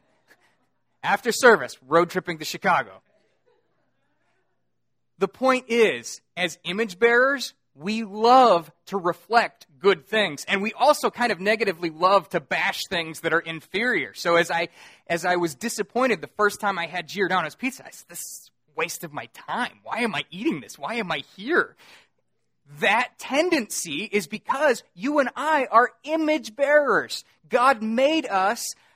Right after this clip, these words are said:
to love to praise good things. And the ultimate thing that we do with that is if you experience God, if you know his goodness,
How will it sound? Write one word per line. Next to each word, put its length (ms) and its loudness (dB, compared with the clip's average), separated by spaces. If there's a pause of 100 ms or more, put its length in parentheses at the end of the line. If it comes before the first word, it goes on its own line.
(120)
to 140 2
love 640 0
to 140 -10
praise 680 -2
good 300 0
things. 640 -8 (220)
And 160 0
the 180 6
ultimate 540 4
thing 160 0
that 140 -4
we 120 -6
do 200 -6
with 160 -4
that 320 2 (200)
is 160 0
if 140 -6
you 220 0
experience 840 -2
God, 520 2
if 160 -8
you 100 -6
know 360 2
his 200 -8
goodness, 560 -4